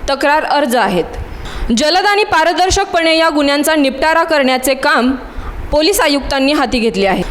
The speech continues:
या दरबारावेळी गुन्हे शाखेचे अपर पोलीस आयुक्त, आर्थिक गुन्हा शाखेचे आयुक्त आणि संबंधित गुन्ह्याचे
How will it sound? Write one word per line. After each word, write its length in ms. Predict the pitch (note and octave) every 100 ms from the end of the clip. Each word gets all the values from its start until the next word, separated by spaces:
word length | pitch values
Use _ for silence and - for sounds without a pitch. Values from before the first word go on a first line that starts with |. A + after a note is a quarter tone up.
| A#3+
या 120 | D4
दरबारावेळी 680 | D4 D#4 F4+ G#4 F#4 C#4+ C#4+
गुन्हे 300 | A#3 D#4 G4+
शाखेचे 420 | F4+ D4 D4 E4
अपर 380 | - C#4 D4+ D4+ C#4+
पोलीस 300 | D4 C#4 F#4
आयुक्त, 400 | C4 A#3+ G#3+ - G#3+ - - -
आर्थिक 360 | C4 C#4 G#4
गुन्हा 220 | F4+ G4 F#4+
शाखेचे 460 | F#4+ E4+ D#4+ C#4
आयुक्त 500 | E4+ - C4+ F#4+ - A3+ G3+ - - -
आणि 240 | - C#4+ D4
संबंधित 520 | E4 D4+ E4 F#4 G4+
गुन्ह्याचे 380 | D#4+ D#4+ D4+ D4+